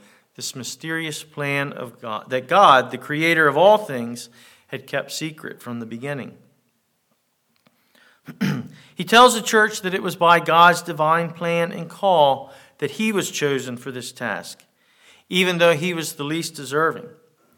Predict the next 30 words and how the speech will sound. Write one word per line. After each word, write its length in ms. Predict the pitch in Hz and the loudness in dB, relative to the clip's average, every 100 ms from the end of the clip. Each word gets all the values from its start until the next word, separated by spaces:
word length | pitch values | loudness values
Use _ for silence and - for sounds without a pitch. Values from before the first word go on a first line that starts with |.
| _ _ _ - | _ _ _ -6
If 40 | |
you 80 | 180 | 0
remember 300 | 175 190 196 | 6 8 8
back 340 | 175 170 170 - | 6 4 4 -4
to 80 | |
Paul 300 | 147 170 175 | -4 0 2
before 380 | 165 151 175 175 | 0 -4 -6 -6
his 200 | 165 151 | -6 -8
conversion, 720 | - 143 147 185 175 127 113 - _ _ | -12 -6 -2 0 -2 -6 -10 -14 _ _
he 160 | - 202 | -10 -6
was 160 | 190 151 | -4 -6
a 80 | |
Jew's 540 | 135 143 170 185 180 - | -8 -6 -6 -6 -8 -12
Jew. 380 | - 113 101 - _ _ _ _ _ _ _ _ | -12 -12 -12 -20 _ _ _ _ _ _ _ _
Before 300 | - 160 202 | -10 2 2
Christ 380 | 202 208 196 196 | 6 6 6 4
met 200 | 190 190 | 4 4
him 120 | 185 | 4
on 140 | 180 170 | 2 2
the 80 | |
road 320 | 160 170 175 170 | 6 6 6 0
to 100 | 165 | -8
Damascus, 720 | 160 180 202 196 160 143 - - - - - | 2 4 4 2 -6 -10 -10 -16 -18 -12 -6
he 100 | 190 | 0
persecuted 720 | 214 226 220 - 214 196 180 | 4 4 4 -4 -2 0 4
other 220 | 190 175 | 4 4
Jews 440 | 143 160 208 226 | -2 -4 -2 -2
for 160 | 226 165 | -4 -8
following 520 | - 139 131 123 117 | -4 -2 0 -2 -6
Christ. 540 | - 113 87 - - | -10 -14 -14 -18 -20